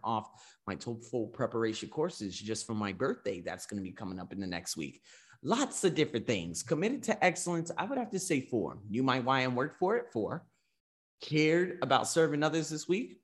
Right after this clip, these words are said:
five. Hit my deadlines and finished my duties this week, I'll give myself a four. Manage my self-talk to stay on my A game, five. So here we go. Not bad.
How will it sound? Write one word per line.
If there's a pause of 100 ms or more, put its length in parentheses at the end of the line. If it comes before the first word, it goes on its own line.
(120)
five. (600)
Hit
my
deadlines
and
finished
my
duties
this
week,
I'll
give
myself
a
four. (460)
Manage
my
self-talk
to
stay
on
my
A
game,
five. (560)
So
here
we
go. (1040)
Not
bad.